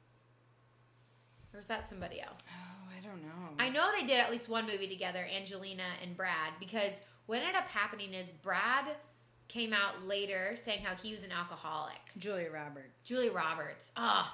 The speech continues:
Speaker 1: I love her.
Speaker 2: Yeah, yeah, she's great.
Speaker 1: That's a good one. Put that in
Speaker 2: Yeah,
Speaker 1: your mental
Speaker 2: yeah,
Speaker 1: bank.
Speaker 2: yeah, yeah.
Speaker 1: She's the best.
Speaker 2: Yeah, she's good.
Speaker 1: Um, anyway, so they did one movie together, which I can't recall, but I guess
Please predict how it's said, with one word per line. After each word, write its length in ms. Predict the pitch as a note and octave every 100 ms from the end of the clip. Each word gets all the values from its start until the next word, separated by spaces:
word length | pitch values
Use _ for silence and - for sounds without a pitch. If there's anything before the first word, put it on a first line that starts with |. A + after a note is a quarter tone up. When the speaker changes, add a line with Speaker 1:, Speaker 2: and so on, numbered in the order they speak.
| -
Speaker 1:
I 120 | F3
love 220 | F3 E3+
her. 200 | - F3 E3
Speaker 2:
Yeah, 160 | E3
yeah, 60 | D3+
she's 200 | D3+ D3+
great. 140 | D3 D3
Speaker 1:
That's 180 | A3+
a 40 | G3
good 160 | F3+
one. 80 | E3+ F3+
Put 100 | A#3
that 60 | A#3
in 60 |
Speaker 2:
Yeah, 60 | D#3
Speaker 1:
your 80 | F3+
mental 240 | F3 F3+
Speaker 2:
yeah, 80 | F3+
Speaker 1:
bank. 140 | D3+
Speaker 2:
yeah, 120 | C#3+ C#3+
yeah. 60 | D3 D3+ _ _ _ _ - _ _ _
Speaker 1:
She's 260 | - - F3+
the 100 | E3
best. 340 | - C3+ F3 -
Speaker 2:
Yeah, 60 | E3+ -
she's 180 | - -
good. 140 | B3
Speaker 1:
Um, 240 | A#3 A3 F#3+ F#3 -
anyway, 480 | D4 A#3+ F#3+ F#3+ F#3+ - - -
so 680 | - B3 A3+ G#3+ G#3 G3+ G#3 -
they 140 | A3+ G#3
did 240 | E4 F#4
one 200 | B3+ A#3
movie 200 | G#3 G3
together, 380 | F#3+ F#3+ F#3 F#3
which 160 | F#3+ G3
I 60 |
can't 220 | F#3 F#3+
recall, 360 | F3+ F3 F3+ F3
but 100 | F#3
I 80 | G3+
guess 600 | F#3+ G3+ G3+ G#3 - -